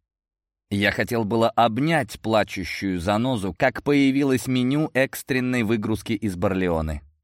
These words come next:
«У тебя тоже выход?» Вероника вытерла слезы и принялась рыться в снаряжении. «Да». «Что-то серьезное. Сейчас узнаем». Ее игровая кукла пропала. Через пару секунд вышел из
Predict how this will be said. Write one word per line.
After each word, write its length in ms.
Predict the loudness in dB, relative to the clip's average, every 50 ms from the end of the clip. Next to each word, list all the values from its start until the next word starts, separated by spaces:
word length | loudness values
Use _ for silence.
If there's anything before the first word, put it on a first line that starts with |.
| _ _ _ -8
«У 80 | -8
тебя 360 | -6 -6 -6 -4 -4 -4 -4 -6 -6 -2
тоже 320 | -2 0 0 0 -2 -2
выход?» 460 | -2 -2 -2 -2 -4 -6 -8 -10 -16 _ _ -6
Вероника 540 | -2 0 2 2 2 2 0 0 0 0 0
вытерла 400 | 2 0 0 0 2 2 0 0
слезы 400 | 0 0 0 0 2 0 0 0
и 160 | 0 0 -2
принялась 540 | 0 0 0 0 0 2 2 0 0 -2 -2
рыться 320 | -2 -2 -2 -2 -2 -4
в 80 | -4 -4
снаряжении. 760 | -2 -2 0 0 0 -2 0 0 0 0 0 -2 -4 -6 -8 -12 _ -2
«Да». 400 | 0 2 2 2 2 0 -2 -4 -8 _ _ _ _ _ _ _ _ _ _ _ _ _ _ _ _ _
«Что-то 400 | -12 -12 -4 -2 0 0 0 0
серьезное. 640 | -2 -2 -2 0 0 0 0 0 0 -2 -2 -4 -4
Сейчас 480 | -6 -4 -4 -2 0 0 -2 0 0 -2
узнаем». 480 | -2 0 0 0 0 0 -2 -6 -10 -10 -10
Ее 420 | -6 -2 0 0 2 2 2 2 2 2
игровая 500 | 0 0 0 2 2 4 4 4 2 2
кукла 380 | 0 -4 -4 -2 0 0 0
пропала. 560 | 0 0 0 0 0 0 0 0 -2 -4 -8 -12 -20 _ _ _ _ _ _ _ _ _ _ _ _ -4
Через 260 | 0 0 0 2 2
пару 220 | 2 2 2 2
секунд 400 | 0 -4 -2 0 0 0 0 0
вышел 380 | 0 0 0 0 0 0 0 0
из 280 | 0 0 0 0 -2